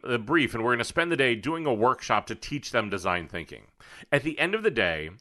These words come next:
the thing that I'll find time and time and time again is that at least, at least fifty percent of those teams will come up with basically the same idea.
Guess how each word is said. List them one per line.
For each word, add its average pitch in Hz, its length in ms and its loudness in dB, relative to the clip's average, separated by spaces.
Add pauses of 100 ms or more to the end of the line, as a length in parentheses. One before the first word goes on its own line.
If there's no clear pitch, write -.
the 117 100 0
thing 175 220 -4
that 165 100 2
I'll 160 140 4
find 90 340 0
time 107 340 2
and 120 160 -10
time 98 320 0
and 110 140 -6
time 92 260 0
again 113 340 0 (220)
is 135 140 -2
that 147 140 4
at 131 100 -2
least, 139 560 -4 (140)
at 143 280 2
least 139 720 -4
fifty 175 300 -4
percent 143 320 -2
of 127 60 -2
those 131 180 2
teams 113 280 -2
will 113 120 2
come 135 160 2
up 127 120 4
with 107 200 -4
basically 104 440 -2
the 101 120 -4
same 85 280 -6
idea. 82 500 -6